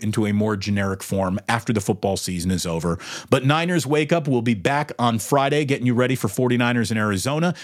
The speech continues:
at eight thirty-five A M. That's our start time this Friday. And, um, then when Jillian comes home from New York, we'll go back to our normal routine, eight A M start time, I guess.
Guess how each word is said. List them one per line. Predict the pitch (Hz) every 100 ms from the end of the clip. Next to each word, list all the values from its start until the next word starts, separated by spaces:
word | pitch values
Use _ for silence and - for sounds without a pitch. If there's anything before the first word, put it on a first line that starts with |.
| -
at | - -
eight | 143 156
thirty-five | - 147 135 - 135 131
A | 117 101
M. | 143 190 190 - - -
That's | - 135 151 -
our | 120
start | - - 151 -
time | 147 151
this | 131 92
Friday. | - 170 175 185 185 180 - - - -
And, | 127 127 127 123 117
um, | 117 113 107 110 123
then | 131
when | 131 117
Jillian | 127 127 117
comes | 120 110
home | 120
from | 101 92
New | 95
York, | 139 156
we'll | - 107
go |
back | 101 107 101
to |
our | 107
normal | 101 127 127 123 -
routine, | 104 110 - 170 156 147 -
eight | 156 160
A | 131
M | 117 110
start | 117 110
time, | 113 107
I | 101
guess. | 98 98